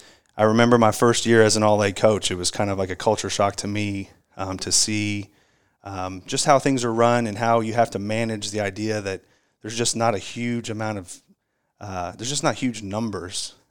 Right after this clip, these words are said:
Um, so you're looking at keeping players, you know, not making cuts just to field two, maybe three teams. Um, you know, um, having practices that may not be as competitive because you don't have as much talent in the building.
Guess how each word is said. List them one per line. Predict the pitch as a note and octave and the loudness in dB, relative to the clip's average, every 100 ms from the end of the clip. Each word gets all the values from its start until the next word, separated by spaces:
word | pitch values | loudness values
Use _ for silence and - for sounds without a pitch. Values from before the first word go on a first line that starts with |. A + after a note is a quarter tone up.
| - | -12
Um, | F#2+ F#2+ F#2+ | -8 -8 -8
so | - | -6
you're | G#2 A2 | -6 -4
looking | A2+ A2 | -6 -6
at | G#2 G2 - _ _ _ _ _ _ _ _ - | -6 -6 -10 _ _ _ _ _ _ _ _ -8
keeping | D3+ C3 A#2+ | -4 -4 2
players, | B2+ A#2+ A#2 A2+ - - | 4 4 2 -2 -4 -6
you | - | -8
know, | A2 | -6
not | G#2 A#2+ | 0 0
making | A#2 A#2 A2 | 0 -4 -6
cuts | G2 G#2+ G2+ - - - - _ | 0 4 6 4 0 0 -6 _
just | - - | -2 0
to | G2 | 0
field | - G#2+ F#2+ | 2 0 0
two, | G#2+ G#2 G2+ - _ | 0 0 -2 -8 _
maybe | G2+ G2 | -6 -4
three | G2 G#2 G2+ | -4 -4 -4
teams. | - G2 G2 G2 - - - | -4 -4 -4 -4 -6 -6 -8
Um, | F#2 F#2 F#2 F#2+ F#2+ - - - - _ - - | -2 0 0 -4 -12 -20 -20 -20 -20 _ -20 -6
you | A#2 | 0
know, | G#2+ G#2 G2 - - _ _ _ _ | 2 4 2 -4 -20 _ _ _ _
um, | - G#2 G2+ G2 G2 - _ _ _ - | 0 2 4 2 -4 -10 _ _ _ -2
having | B2 A2 | 0 0
practices | G#2 B2 A2+ A2 - A2+ | -2 -2 -2 -2 -2 -2
that | G#2+ G2 | -2 -2
may | G#2+ | -2
not | A2 G2+ | -2 -4
be | F2 G2 | -4 -6
as | - | -6
competitive | G#2 - G#2 G2+ G#2 G2 | -6 -2 -2 -2 -4 -6
because | F#2+ G#2 G2+ | -10 -10 -8
you | |
don't | G2 F#2+ | -8 -6
have | G2 | -6
as | F#2+ | -6
much | F#2+ F#2 - | -6 -4 -4
talent | G#2 G2 G2+ | -4 -4 -6
in | |
the | G2 | -8
building. | F#2 G2 F#2+ G2 F#2 | -6 -6 -6 -8 -12